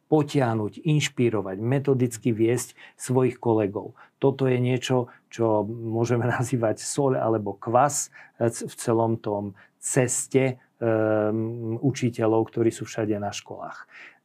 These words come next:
Okrem toho, e, sieť bývalých metodických, e, pedagogických centier, e, ktoré sú dneska pod Národným inštitútom vzdelávania mládeže, nivamom,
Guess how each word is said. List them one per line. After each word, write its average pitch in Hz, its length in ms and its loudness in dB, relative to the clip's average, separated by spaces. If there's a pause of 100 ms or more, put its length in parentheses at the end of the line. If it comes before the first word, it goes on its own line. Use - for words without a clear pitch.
(160)
Okrem 143 480 4
toho, 98 380 -4 (320)
e, 113 240 2
sieť 151 500 2
bývalých 123 560 2
metodických, 120 880 0
e, 120 180 -6
pedagogických 113 560 0
centier, 139 600 0
e, 135 80 0 (300)
ktoré 113 320 2
sú 113 260 -4
dneska 113 340 0
pod 98 300 -6
Národným 113 680 0
inštitútom 107 800 -2 (260)
vzdelávania 104 640 0
mládeže, 113 640 0
nivamom, 113 640 0